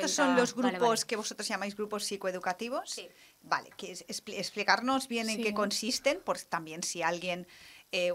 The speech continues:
Speaker 2: después de que lo explicáis, pueda decir: "Oye, me voy a acercar al capi y a preguntar", porque esto puede ser bueno
Speaker 3: No,
Speaker 2: para
Speaker 3: y,
Speaker 2: mí, ¿no?
Speaker 3: y tanto que pu-, que es
Speaker 4: Bueno,
Speaker 3: bueno.
Speaker 4: eh, además este enfoque grupal, pues, permite normalizar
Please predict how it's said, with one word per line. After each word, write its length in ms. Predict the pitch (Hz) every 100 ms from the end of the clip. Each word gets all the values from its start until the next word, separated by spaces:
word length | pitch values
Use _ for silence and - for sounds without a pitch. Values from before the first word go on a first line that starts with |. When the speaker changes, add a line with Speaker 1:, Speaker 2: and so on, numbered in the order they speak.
| 175
Speaker 2:
después 280 | 180 180 175
de 80 | 175
que 60 |
lo 80 | 175
explicáis, 400 | 165 180 170 170
pueda 280 | - 202 175
decir: 240 | 165 -
"Oye, 100 | 175 190
me 60 |
voy 80 | 160
a 60 | 160
acercar 320 | 233 214 180
al 80 | 147
capi 200 | 180 220
y 20 |
a 100 | 208
preguntar", 300 | 190 185 180
porque 200 | 233 220
esto 260 | 180 - 262
puede 240 | 220 185 170
ser 220 | - 165
bueno 260 | 170 226
Speaker 3:
No, 60 | 165
Speaker 2:
para 160 | 180 180
Speaker 3:
y, 40 |
Speaker 2:
mí, 180 | 143 143
¿no? 180 | 214 -
Speaker 3:
y 160 | 269 165
tanto 280 | 147 160
que 160 | 160 156
pu-, 200 | - -
que 60 | 247
es 40 |
Speaker 4:
Bueno, 220 | 226 226
Speaker 3:
bueno. 180 | 214 180 175
Speaker 4:
eh, 80 | -
además 480 | 226 214 208 208 247
este 200 | 226 254
enfoque 420 | 226 220 208 220
grupal, 400 | 226 202 202 214
pues, 180 | 233 226
permite 840 | 208 208 202 226 226 214 202 190
normalizar 920 | 190 190 190 190 190 185 208 208 208